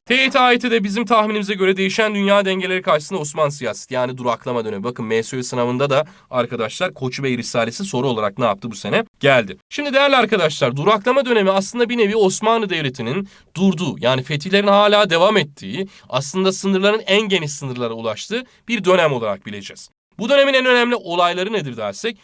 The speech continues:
Vakayı Vakvakiye, yani otuz dört tane devlet adamının çınar ağaçlarında asılması ve aynı zamanda ikinci Osman Yeniçeriler tarafından şehit edilmesi dönemin en damga vuran olaylarından bir tanesidir. Yine Osmanlı Devleti arkadaşlar biliyorsunuz ki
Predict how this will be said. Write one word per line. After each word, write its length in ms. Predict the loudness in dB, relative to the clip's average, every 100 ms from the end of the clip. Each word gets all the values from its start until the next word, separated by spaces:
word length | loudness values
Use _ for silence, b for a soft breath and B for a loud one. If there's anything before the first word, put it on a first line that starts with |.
| b -4
Vakayı 540 | -2 0 0 0 0
Vakvakiye, 840 | 0 0 0 0 -2 -8 -6 -6 -6 b
yani 380 | -2 2 2 0 -6
otuz 280 | -8 -2
dört 200 | 0 2
tane 240 | 2 0 0
devlet 300 | 0 0 0
adamının 460 | -2 -2 -6 -8 -10 B -12
çınar 260 | 2 4
ağaçlarında 540 | 6 4 -2 -10 -10 -12
asılması 640 | -10 -8 -6 -4 -4 -4 b b -12
ve 80 | -6
aynı 260 | -4 -2
zamanda 640 | 0 2 2 2 -2 -4 b b -20
ikinci 360 | -8 -4 2
Osman 420 | 2 2 2 0
Yeniçeriler 560 | 0 -4 -2 0 0 0
tarafından 580 | -2 -6 -6 -2 0 -2 b
şehit 380 | -10 -6 -4 -4
edilmesi 560 | -6 -8 -8 -6 -6 -8 B _
dönemin 400 | -2 0 0 -4 0
en 240 | 0 2
damga 340 | 2 2 2
vuran 320 | 2 0 0 -2
olaylarından 720 | -2 0 0 -4 -4 -2 -2 -4 -8
bir 100 | -8
tanesidir. 560 | -6 -6 -8 -14 -20 _ _ _ -6
Yine 140 | 0
Osmanlı 440 | 2 2 2 0 0
Devleti 300 | 0 2 2
arkadaşlar 680 | 2 0 -2 -2 -4 -2
biliyorsunuz 460 | -2 -4 -4 -6 -4
ki 180 | -4